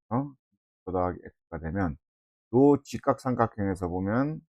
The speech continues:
내각의 합은, 그렇죠, 백팔십 도다라고 되어 있겠죠.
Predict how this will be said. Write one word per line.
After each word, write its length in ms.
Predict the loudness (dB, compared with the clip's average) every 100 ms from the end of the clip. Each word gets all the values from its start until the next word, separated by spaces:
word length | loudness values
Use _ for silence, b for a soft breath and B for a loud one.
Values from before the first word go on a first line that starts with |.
| _ _ _ _ _ _ _ _ _
내각의 440 | 4 8 8 8 6
합은, 380 | 4 2 -4 -10 _ _ _
그렇죠, 320 | -12 -8 -10 -10 _ _ _ _ _ -20
백팔십 540 | -16 -4 -4 -4 _
도다라고 520 | 4 8 10 8 4 0
되어 180 | -4
있겠죠. 240 | -6 -10